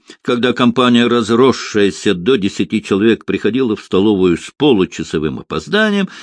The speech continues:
всё уже стояло на столах, и конфликт был исчерпан. Вот только в результате игры в снежки во время одного из утренних обтираний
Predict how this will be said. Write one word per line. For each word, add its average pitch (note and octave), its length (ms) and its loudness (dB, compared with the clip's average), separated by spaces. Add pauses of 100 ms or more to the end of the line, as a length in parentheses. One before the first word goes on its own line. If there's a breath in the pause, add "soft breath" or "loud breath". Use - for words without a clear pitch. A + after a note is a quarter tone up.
(140 loud breath)
всё G3+ 380 2
уже A2+ 300 4
стояло F2+ 580 0
на C#2+ 140 -6
столах, A#2 680 -2 (300 soft breath)
и B2+ 160 0
конфликт A2+ 720 -4
был - 420 -4
исчерпан. C2 800 -10 (760 loud breath)
Вот A2+ 260 -2
только A2+ 600 2
в G2 160 -2
результате G#2 720 -2
игры G#2 560 -2
в - 80 -18
снежки A#2 720 -4
во F2+ 180 2
время F2+ 240 0
одного F#2 340 0
из F2+ 200 -2
утренних E2 680 -2
обтираний C#2 920 -4